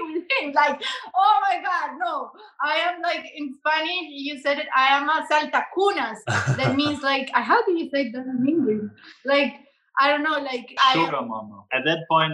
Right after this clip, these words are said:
Speaker 3: Julia had twenty-nine and I was twenty-three.
Speaker 1: So I was like, "No,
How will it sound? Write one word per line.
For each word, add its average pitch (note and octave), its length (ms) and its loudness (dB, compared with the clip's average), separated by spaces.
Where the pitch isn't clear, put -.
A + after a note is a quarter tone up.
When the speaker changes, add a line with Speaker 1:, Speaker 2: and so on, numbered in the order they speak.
Speaker 3:
Julia D3+ 340 -2
had C#3+ 240 0
twenty-nine C3 840 -2
and A#2+ 180 -2
I A#2 180 2
was A2+ 200 -4
twenty-three. A2 840 0
Speaker 1:
So C#4 120 0
I C4 400 2
was C4 180 -4
like, C4 260 -10
"No, B3+ 520 0